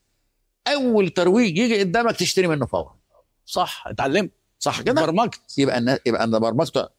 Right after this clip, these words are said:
Speaker 2: صح.
Speaker 1: برمجتك إنك تشتري، أنت، أنت راجل أهلاوي مثلًا.
Speaker 2: آه.
Speaker 1: هتشتري من محل اللي التندة بتاعته حمرا.
Speaker 2: <laughs>
Speaker 1: خلاص.
Speaker 2: بقى
Speaker 1: دي
Speaker 2: برمجة.
Speaker 1: حتة، ده، دي بقى برمجة نفسية
Speaker 2: عاطفية.
Speaker 1: موجودة داخلك
Speaker 2: أيوة،
Speaker 1: في
Speaker 2: صح.
Speaker 1: كل مكوناتك الموجودة. فنبص نلتقى البرمجة دي موجودة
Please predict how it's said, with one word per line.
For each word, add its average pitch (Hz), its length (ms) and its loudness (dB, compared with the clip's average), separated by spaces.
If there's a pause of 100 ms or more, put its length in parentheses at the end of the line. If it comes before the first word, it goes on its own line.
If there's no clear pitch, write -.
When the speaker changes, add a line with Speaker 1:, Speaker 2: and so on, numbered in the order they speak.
(220)
Speaker 2:
صح. - 180 -2
Speaker 1:
برمجتك 208 480 0
إنك 170 200 -2
تشتري، 156 500 0
أنت، 101 140 -8
أنت - 200 -6
راجل 151 220 0
أهلاوي 139 360 2
مثلًا. 101 220 -6 (160)
Speaker 2:
آه. 156 440 -2 (440)
Speaker 1:
هتشتري 180 480 0
من 151 120 0
محل 156 300 0
اللي 139 140 4
التندة 131 320 -2
بتاعته 123 320 -4
حمرا. 87 280 -4 (220)
Speaker 2:
<laughs> - 840 -4
Speaker 1:
خلاص. 190 340 0
Speaker 2:
بقى 87 260 0
Speaker 1:
دي 170 60 -4
Speaker 2:
برمجة. 156 140 2
Speaker 1:
حتة، 160 320 0
ده، 107 200 -2
دي 135 300 -2
بقى 117 280 -4
برمجة 110 400 -2
نفسية 110 500 -2
Speaker 2:
عاطفية. 101 160 0
Speaker 1:
موجودة 104 280 -2
داخلك 123 420 0
Speaker 2:
أيوة، 107 280 -6
Speaker 1:
في 80 100 -2
Speaker 2:
صح. 135 80 0
Speaker 1:
كل 160 220 4
مكوناتك 113 640 -2
الموجودة. 95 560 -2 (600)
فنبص 123 380 -2
نلتقى 180 280 0
البرمجة 170 460 0
دي 196 100 -2
موجودة 190 560 0